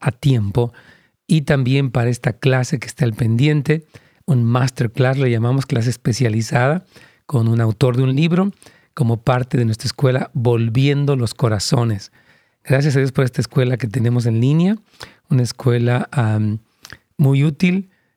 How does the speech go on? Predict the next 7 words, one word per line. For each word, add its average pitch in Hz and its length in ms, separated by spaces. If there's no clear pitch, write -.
estudios, 151 800
enseñanzas, 131 1080
apuntes, 139 840
clases 117 460
especiales, 131 680
asesorías 107 460
grupales, 123 640